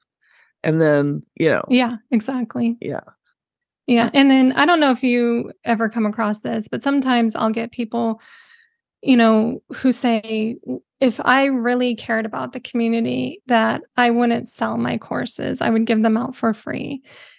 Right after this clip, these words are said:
Speaker 2: And I think, again, that comes from, like, women are just supposed to be giving and, you know, not supposed to be professional. And, and,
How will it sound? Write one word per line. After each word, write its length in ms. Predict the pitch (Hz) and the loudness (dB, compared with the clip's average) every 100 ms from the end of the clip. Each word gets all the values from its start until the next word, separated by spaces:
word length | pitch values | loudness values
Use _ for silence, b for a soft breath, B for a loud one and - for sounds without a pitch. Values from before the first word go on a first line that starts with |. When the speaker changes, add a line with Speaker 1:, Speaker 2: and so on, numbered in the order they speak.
| _ | _
Speaker 2:
And 260 | 277 240 247 | 2 2 4
I 140 | 247 | 2
think, 240 | 247 294 277 | 2 2 2
again, 320 | 247 240 233 | 0 0 -2
that 200 | 220 240 | -4 -6
comes 380 | - 233 226 214 | -6 -4 -2 -4
from, 300 | - 220 226 | -4 -4 -4
like, 380 | 247 226 - b b b _ | -6 -10 -14 b b b _
women 480 | 294 240 269 277 285 | 2 4 6 6 4
are 120 | 269 247 | 4 2
just 160 | 240 | 0
supposed 280 | - 254 247 | -2 -6 -6
to 60 | - | -6
be 120 | 262 | -6
giving 800 | 240 311 294 277 269 254 247 262 | -2 -2 0 2 4 4 2 0
and, 460 | 262 233 240 240 - | 0 0 0 -2 0
you 140 | 254 | 0
know, 160 | 247 233 | 0 0
not 320 | 247 302 285 | 0 -2 -6
supposed 240 | - 339 | -6 -6
to 60 | 302 | 0
be 120 | 247 | 0
professional. 720 | 226 233 226 220 - 220 226 233 | 0 0 0 0 0 0 2 2
And, 120 | 226 | 0
and, 140 | 220 | -2